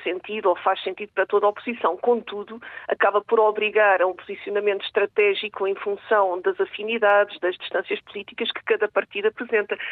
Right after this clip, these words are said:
Eu dou até o exemplo do Bloco de Esquerda, eh, que, que vai, eh, neste caso, abster-se, mas que,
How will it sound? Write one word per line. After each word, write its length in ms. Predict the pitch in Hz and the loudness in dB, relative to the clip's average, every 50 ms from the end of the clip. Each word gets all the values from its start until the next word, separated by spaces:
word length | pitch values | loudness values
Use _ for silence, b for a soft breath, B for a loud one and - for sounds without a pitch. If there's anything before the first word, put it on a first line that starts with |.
| B B B | B B B
Eu 120 | - 190 190 | -6 -2 0
dou 100 | 202 196 | 0 0
até 240 | 196 - 202 196 190 | 0 2 0 0 0
o 100 | 190 190 | 0 -4
exemplo 320 | 185 180 - 185 170 - | -6 -4 -4 -6 -6 -6
do 100 | - 185 | -14 -10
Bloco 260 | 170 185 185 185 - - | 0 0 0 0 0 -4
de 60 | - | -10
Esquerda, 440 | - - 220 214 214 220 240 247 254 - _ _ _ _ _ _ _ _ _ _ - - - - - - - | -6 0 2 2 2 2 0 -2 -4 -4 _ _ _ _ _ _ _ _ _ _ -20 -16 -16 -16 -14 -2 0
eh, 400 | 240 226 214 208 202 202 196 190 - - | 2 4 4 4 4 4 2 2 0 -6
que, 460 | - 208 208 202 202 196 185 190 170 165 - | -4 -4 -4 -6 -4 -4 -2 -4 -4 -4 -6
que 80 | - - - | -12 -2 2
vai, 240 | 196 196 196 196 190 185 185 180 - - | 4 4 4 4 4 4 2 2 0 0
eh, 400 | 180 180 180 180 180 185 117 98 92 - | 0 0 2 0 0 -4 -8 -8 -8 -6
neste 200 | 190 196 - - | -6 -6 -4 0
caso, 240 | - 165 165 165 | -2 -2 0 0
abster-se, 560 | 185 185 - - - - 202 196 - - - 208 | -4 -4 -4 -8 0 0 0 0 0 -6 -8 -2
mas 200 | 208 214 208 - | -2 -2 -2 -2
que, 300 | - - 208 208 202 208 | -8 -10 -8 -8 -8 -10